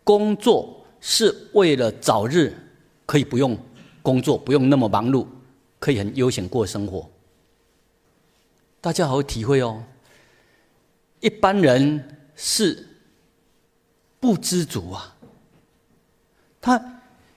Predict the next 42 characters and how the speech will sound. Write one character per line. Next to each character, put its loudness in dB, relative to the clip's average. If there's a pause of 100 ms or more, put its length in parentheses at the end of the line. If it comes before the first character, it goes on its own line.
(180)
有 6
了 4
什 0
么 0
之 -6
后， -2 (460)
他 -4
会 2
要 2 (300)
更 2
多； 0 (760)
有 4
了 6
更 4
多 4
之 0
后， 0 (420)
他 -2
还 2
要 0 (540)
更 2
大、 -6 (100)
更 0
多。 -2 (1080)
啊， 0 (100)
有 6
了 4
这 2
些 4
之 2
后， 2
后 0
面 2
要 2
什 -2
么 2
我 -2
没 0
办 0
法 0
形 -4
容。 -8